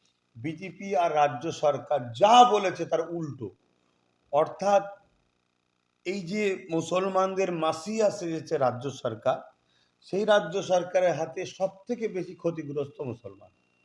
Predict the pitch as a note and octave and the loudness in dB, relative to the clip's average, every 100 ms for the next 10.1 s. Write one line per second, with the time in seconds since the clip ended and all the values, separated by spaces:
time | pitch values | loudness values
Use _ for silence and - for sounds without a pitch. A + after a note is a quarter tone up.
0 | _ _ _ _ _ G3+ G3 - G#3 G3+ | _ _ _ _ _ -16 -2 4 4 4
1 | A3 A3 F#3+ F3+ F3+ G3+ F#3+ E3+ F3 - | -2 -4 -2 -2 0 -2 0 2 0 4
2 | F#3 F#3+ - B2 A#2+ D#3+ E3+ G3 E3 G#3+ | 4 4 -2 -12 -10 -10 -10 -8 0 0
3 | F#3 F#3 F3 - G3+ G3 F#3 E3+ E3+ F#3 | 0 -4 -4 -2 0 0 0 -6 -8 -10
4 | - _ _ _ _ _ _ _ _ F#3 | -18 _ _ _ _ _ _ _ _ -8
5 | F#3+ E3+ F#3+ G3 G#3 A3 - F3+ G3 G3+ | -8 -2 0 2 2 4 4 4 4 4
6 | F3+ E3 F#3 F3+ E3 D#3+ D#3 C3+ E3 E3 | 4 4 2 2 0 0 0 -2 -2 -4
7 | G3+ F3 E3+ E3 E3 - G3 F#3+ _ F3 | -4 -2 -4 -2 -6 -6 -8 -10 _ -10
8 | D#3+ B2+ A#2+ D#3 - A2+ G#2+ F2+ E2+ _ | -8 -10 -12 -16 -18 -18 -16 -18 -20 _
9 | _ _ _ _ _ _ _ _ _ F3 | _ _ _ _ _ _ _ _ _ 2